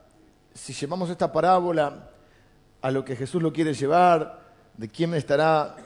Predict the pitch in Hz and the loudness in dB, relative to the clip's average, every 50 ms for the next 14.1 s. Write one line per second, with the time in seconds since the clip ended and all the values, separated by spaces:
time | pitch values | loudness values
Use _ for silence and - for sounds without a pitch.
0 | - - 107 120 143 165 156 156 151 135 - 147 143 160 160 151 139 135 131 - | -18 -12 -8 -6 -6 -4 -4 -4 -4 -4 -4 -4 -4 -2 -2 -4 -4 -4 -4 -2
1 | 147 143 139 160 180 190 180 175 175 - - - - - _ _ _ _ _ _ | -4 -4 -4 -2 0 0 0 0 0 -4 -12 -20 -20 -20 _ _ _ _ _ _
2 | _ _ _ _ _ _ _ - - _ - - - - - - 185 170 190 185 | _ _ _ _ _ _ _ -20 -20 _ -20 -20 -20 -20 -14 -10 -4 -4 -2 0
3 | 151 196 190 - 180 180 170 170 175 175 185 180 175 165 175 156 147 - 185 175 | 2 0 2 4 4 4 4 4 4 4 4 2 2 2 0 -2 -2 -2 -2 -2
4 | - 180 165 156 151 147 151 156 - 233 185 123 113 101 - - - - 170 185 | -2 -2 -2 0 0 0 0 0 0 -2 -2 -4 -6 -8 -10 -10 -6 -6 -4 -4
5 | 185 170 156 143 123 131 131 131 131 139 170 185 147 143 - - - _ _ _ | -4 -6 -6 -6 -6 -6 -6 -4 -4 -4 -6 -6 -8 -12 -16 -20 -20 _ _ _
6 | _ _ _ _ _ _ _ _ _ _ _ _ - 123 107 147 127 135 - - | _ _ _ _ _ _ _ _ _ _ _ _ -10 -6 -4 -4 -2 -4 -4 -4
7 | 127 113 131 165 180 170 160 139 - 147 131 127 110 107 127 117 120 110 - - | -6 -6 -6 -6 -4 -4 -4 -6 -6 -8 -8 -8 -8 -8 -8 -8 -8 -8 -8 -8
8 | 180 165 - - 156 156 147 - - - _ _ _ _ _ _ _ _ _ _ | -10 -10 -10 -10 -10 -10 -10 -10 -14 -20 _ _ _ _ _ _ _ _ _ _
9 | _ _ _ _ _ _ _ _ _ _ _ _ _ _ _ _ _ _ _ _ | _ _ _ _ _ _ _ _ _ _ _ _ _ _ _ _ _ _ _ _
10 | _ _ _ _ _ _ _ _ _ _ _ _ _ _ _ _ _ _ _ _ | _ _ _ _ _ _ _ _ _ _ _ _ _ _ _ _ _ _ _ _
11 | _ _ _ _ _ _ _ _ _ - 151 165 190 185 170 - 196 - - 233 | _ _ _ _ _ _ _ _ _ -8 -4 -2 -2 0 0 -2 -2 0 2 2
12 | 233 233 214 - 185 175 208 214 214 202 165 135 160 151 196 202 - - 156 - | 2 2 2 0 0 0 0 2 2 0 0 0 -2 0 0 -2 -2 -2 -2 0
13 | 175 202 190 - - 160 151 151 156 156 160 147 - 147 156 190 202 202 185 160 | 0 -2 0 0 -2 -4 -2 -2 -2 -2 -4 -4 -6 -2 2 4 4 4 4 2
14 | 143 127 | -2 -2